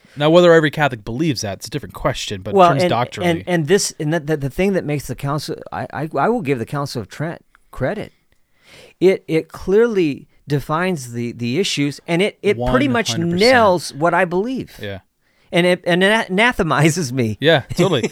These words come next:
Speaker 2: <laughs>
Speaker 1: Yeah, at least, at least, at least tell, tell us what you believe and be clear about it. And that's why we're doing this podcast in justification, right?
Speaker 2: Right.
Speaker 1: We just wanna be clear about what we believe and why. And not, not to pretend. And I think, I think that state of evangelicalism doesn't even know what they believe on the doctrine of justification.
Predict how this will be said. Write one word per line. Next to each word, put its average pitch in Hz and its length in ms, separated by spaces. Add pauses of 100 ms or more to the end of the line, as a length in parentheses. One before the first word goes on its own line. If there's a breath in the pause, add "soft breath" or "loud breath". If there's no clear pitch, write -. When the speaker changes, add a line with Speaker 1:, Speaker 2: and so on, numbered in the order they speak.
(120)
Speaker 2:
<laughs> - 140
Speaker 1:
Yeah, 277 220
at 180 120
least, 233 220
at 196 500
least, 262 260
at - 40
least 208 220
tell, 185 240
tell 190 240
us - 100
what 185 140
you 139 80
believe 127 320
and 147 80
be 143 80
clear 120 280
about 92 220
it. 90 100
And 127 100
that's 196 140
why 190 120
we're 170 100
doing 147 140
this 120 80
podcast 180 500
in 110 80
justification, 117 640
right? 92 200
Speaker 2:
Right. 113 380
Speaker 1:
We - 60
just - 80
wanna 135 140
be 113 80
clear 160 340
about 104 180
what 123 140
we 107 80
believe 101 420
and 101 160
why. - 500 (640 soft breath)
And 117 160
not, 143 160
not 143 220
to - 60
pretend. 156 440
And 139 120
I - 40
think, 151 200 (260 loud breath)
I 151 160
think 135 460
that 117 200
state 143 360
of 131 80
evangelicalism 104 720
doesn't 170 260
even 98 220
know 131 240
what 101 320
they 120 100
believe 123 400
on 135 80
the 120 80
doctrine 117 300
of 139 60
justification. 185 580